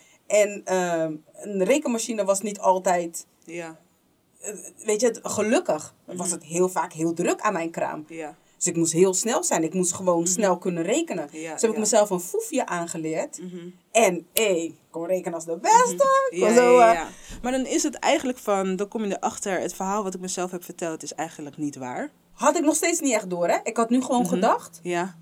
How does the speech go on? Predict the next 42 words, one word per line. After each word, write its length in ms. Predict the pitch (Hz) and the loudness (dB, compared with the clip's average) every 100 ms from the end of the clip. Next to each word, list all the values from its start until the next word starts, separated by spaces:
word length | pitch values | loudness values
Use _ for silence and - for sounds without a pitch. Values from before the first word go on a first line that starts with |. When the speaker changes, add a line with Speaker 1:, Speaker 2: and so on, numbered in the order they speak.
| - | -2
Speaker 1:
dat 160 | - | 2
ik 260 | 240 240 - - | 2 0 -10 -6
een, 320 | 196 196 196 _ _ _ _ _ | -4 -4 -10 _ _ _ _ _
een, 200 | - 202 | -8 -6
een 120 | 196 - | -6 -2
tussentijdse 520 | 277 262 254 226 - | 0 0 0 0 0
oplossing 460 | 254 240 196 196 170 | -2 -2 -2 -2 -2
had 120 | 160 | -4
gevonden. 380 | 180 180 170 170 | -8 -6 -4 -2
Want 140 | 185 | -2
het 120 | 185 | -4
verhaal 380 | 208 190 226 302 | -4 2 4 4
was 100 | 254 | 2
Speaker 2:
Hmm. 100 | 170 | -4
Speaker 1:
nog 100 | 202 | -6
steeds, 460 | - 233 370 415 175 | -2 -2 -2 -6 -8
Speaker 2:
Mhm. 280 | 180 180 180 _ | -6 -8 -8 _
Speaker 1:
ik 140 | - 190 | -10 -4
ben 100 | 196 | -4
niet 100 | 185 | -4
goed 200 | - 180 | -10 -12
in 60 | |
cijfers. 640 | 165 - - - - - - - | -8 -8 -10 -18 -18 -18 -20 -12
Speaker 2:
Ja. 300 | 170 165 - _ _ _ _ _ _ _ _ _ _ _ _ _ _ _ | -6 -6 -8 _ _ _ _ _ _ _ _ _ _ _ _ _ _ _
Maar 140 | 190 | -4
wat 180 | 208 262 | 0 0
is, 160 | 269 226 - | -2 -6 -2
ben 140 | 208 | 0
je 60 | 233 | 2
er 60 | |
wel 260 | 226 233 - | 2 2 2
erachter 420 | - - 233 226 | -4 -4 -4 -6
gekomen 440 | 220 - 214 208 202 | -10 -8 -6 -6 -8
van 180 | 196 | -6
wat 140 | 185 190 | -6 -4
het 240 | 180 - | -6 -8
verhaal, 440 | - 190 185 175 - - | -8 -6 -2 -4 -4 -12
het 160 | 170 | -12
echte 280 | - - - | -8 -8 -8
verhaal 340 | 147 127 120 - | -12 -12 -12 -14
is 180 | - - | -16 -16
dan? 180 | - | -18